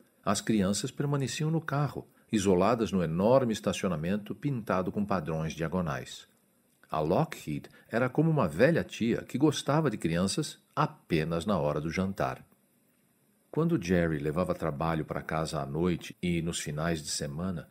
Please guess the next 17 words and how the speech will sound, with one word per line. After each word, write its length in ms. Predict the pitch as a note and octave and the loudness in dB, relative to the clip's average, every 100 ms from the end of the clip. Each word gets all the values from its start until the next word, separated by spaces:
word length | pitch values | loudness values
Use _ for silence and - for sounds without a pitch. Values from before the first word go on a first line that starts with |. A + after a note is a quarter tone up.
| _ | _
e 60 | G#2 | -4
se 120 | - | -2
sentava 440 | G#2 G#2+ G2+ B2+ A#2+ | -2 -2 -2 -4 -4
na 100 | G2 | -6
sala 340 | - F#2+ F2+ | -4 -2 -2
de 100 | D#2 | -4
estar 360 | - - D#2 D2+ | -8 -6 -6 -6
com 160 | D#2 | -10
folhas 340 | - F#2 E2 D2 | -4 -2 -2 -4
de 60 | |
papel 340 | - D2+ E2 D#2 | -6 -4 -4 -4
quadriculado 720 | - D#2 D2+ - D#2 D2+ D2+ | -4 -6 -6 -6 -4 -4 -4
azul 480 | D2 D2 F#2 G#2+ G#2 | -6 -4 0 0 -2
e 80 | F#2+ | -4
lápis 420 | D#2 D#2+ D#2 E2 | -2 -2 -4 -8
de 120 | D2+ | -8
desenho, 560 | D#2 C#2+ C2+ F#2+ D3+ | -6 -8 -4 -4 -4